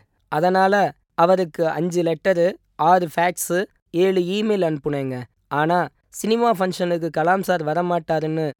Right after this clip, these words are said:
அவரோட உதவியாளர் ஷெரிடன் சொல்லிட்டாரு. அப்ப இந்த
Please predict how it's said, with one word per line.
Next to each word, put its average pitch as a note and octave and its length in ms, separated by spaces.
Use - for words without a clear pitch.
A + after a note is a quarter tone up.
அவரோட D#3 300
உதவியாளர் E3+ 640
ஷெரிடன் E3+ 440
சொல்லிட்டாரு. C3+ 480
அப்ப G3 240
இந்த G3 140